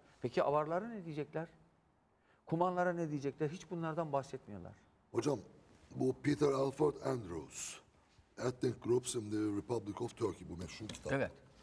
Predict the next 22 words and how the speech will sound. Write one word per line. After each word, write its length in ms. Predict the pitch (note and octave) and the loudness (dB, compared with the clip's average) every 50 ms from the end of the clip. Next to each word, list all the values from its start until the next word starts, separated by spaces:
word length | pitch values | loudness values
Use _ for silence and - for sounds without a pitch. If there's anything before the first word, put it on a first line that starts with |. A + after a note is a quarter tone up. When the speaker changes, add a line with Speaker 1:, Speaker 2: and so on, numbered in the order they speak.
| - - - - - - - - - - - - - - - - - - - - - - _ _ _ _ _ _ - - - - - | -20 -20 -14 -12 -10 -10 -10 -12 -14 -16 -18 -20 -20 -20 -20 -20 -20 -20 -20 -20 -20 -20 _ _ _ _ _ _ -20 -20 -16 -12 -6
Speaker 2:
Şimdi 240 | - C#3 C3 B2 | -4 0 0 0
Katalog-, 840 | A#2+ - - - C3+ C3 D#3+ D#3+ E3+ F3+ F3 D#3+ D#3+ D3+ C#3+ C#3+ C#3+ C3+ | 0 0 0 0 2 4 4 6 6 6 8 8 8 8 8 8 6 4
e, 20 | D3 | 2
etnik 240 | - - F3 - - | 2 2 0 0 2
grupların 320 | D3 C3+ - D3 D3+ D#3 | 0 0 2 2 0 2
kataloğu 420 | D3+ D3 C3+ C#3+ C3+ C3 B2 A#2+ | 2 0 2 2 4 4 4 4
diye 140 | A#2 C3 C3+ | 2 2 2
bir 120 | C3+ B2 A#2 | 2 4 4
bölüm 300 | A#2+ A2 A2 G2+ F2+ D2 | 4 4 4 0 -4 -6
var. 320 | B1+ - - - - - - - - _ _ _ _ _ - - - - | -10 -12 -12 -14 -14 -16 -18 -20 -20 _ _ _ _ _ -20 -20 -6 0
Speaker 1:
Biliyorsunuz 420 | C#3+ E3+ F#3+ F3+ - F3 D3 - - - | 2 4 4 4 2 0 -4 -4 -2 -2
Tübingen 440 | D#3 D3 D3+ D#3+ D3+ D3 D3 D3 | 0 0 0 0 0 0 2 2
Atlas, 500 | D3 D3 D3 - D3 C#3+ C3 - - - | 2 0 2 2 2 2 2 -2 -8 -12
e, 40 | - - - G2+ A#2 | -14 -10 -2 2 4
Speaker 2:
Evet. 140 | B2 A#2+ A#2 | 4 4 4
Speaker 1:
bunun 280 | A#2+ A#2+ A#2+ A#2 - - | 4 2 2 0 -2 0
eki 180 | - A#2 A2 G2 | 0 0 2 4
Speaker 2:
Evet. 100 | G2+ A2 | 4 4
Speaker 1:
olarak 340 | B2+ B2 A#2+ A#2 - - - | 4 4 4 2 0 -4 -10
çıkmıştır 300 | - - - - G#2+ F2 | -16 -12 -10 -6 -6 -4
Speaker 2:
Evet. 100 | - G#2+ | -4 -4
Speaker 1:
ayrıca. 400 | G2+ G2 F#2+ F#2+ G#2 C#3+ E3 | -4 -4 -6 -6 -8 -8 -8